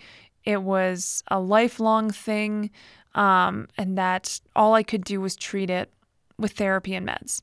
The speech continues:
And that was kind of what I was, you know, so that limitation could have definitely been and was for quite a while, something that I felt like I had to live with.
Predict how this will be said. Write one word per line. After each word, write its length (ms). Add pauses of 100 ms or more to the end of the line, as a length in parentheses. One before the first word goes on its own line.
(880)
And 300
that 140
was 160
kind 220
of 100
what 100
I 100
was, 360 (100)
you 160
know, 280
so 400 (280)
that 240
limitation 800 (640)
could 180
have 120
definitely 600 (260)
been 280
and 200
was 280
for 240
quite 240
a 40
while, 380
something 320
that 120
I 100
felt 240
like 140
I 40
had 500
to 120
live 280
with. 300